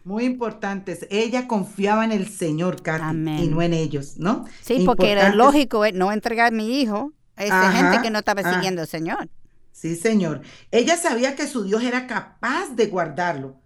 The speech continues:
Speaker 1: a pesar del mal ejemplo de Elí y de sus hijos.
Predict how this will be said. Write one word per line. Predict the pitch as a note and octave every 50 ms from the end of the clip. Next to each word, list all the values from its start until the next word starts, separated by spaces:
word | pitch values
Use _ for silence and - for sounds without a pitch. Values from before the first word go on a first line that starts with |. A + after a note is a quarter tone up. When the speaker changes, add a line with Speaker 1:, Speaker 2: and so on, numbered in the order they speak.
| _ _ _ _ _
Speaker 1:
a | F#3 G3+ G3+ G3+
pesar | G#3 G3+ G3+ G#3+ G3+ G3+
del | - B3 B3
mal | A#3+ A#3 A3+ A#3
ejemplo | A#3+ A3+ - A3+ A3+ G#3+ A3 A#3 A3+
de | G#3 G3+
Elí | F3+ F3 F#3+
y | G#3
de | A3 A3
sus | G#3+ - E3 D3 -
hijos. | A3+ D4 G#4+ E4 - - - -